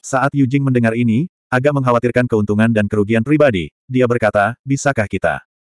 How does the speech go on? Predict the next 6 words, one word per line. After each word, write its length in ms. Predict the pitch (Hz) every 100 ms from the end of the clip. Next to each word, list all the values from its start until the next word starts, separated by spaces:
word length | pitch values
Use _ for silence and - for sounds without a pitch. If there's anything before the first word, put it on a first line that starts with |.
| _ _
menemukan 480 | 147 143 139 143 147
penawarnya?" 640 | 147 139 120 110 95 78 - _ _ _ _ _ _ _ _ _ _ -
Ye 160 | 143 139
Yuan 240 | 139 151
berkata, 480 | 143 123 113 104 131 - _ 147
"Tenang, 400 | 139 110 156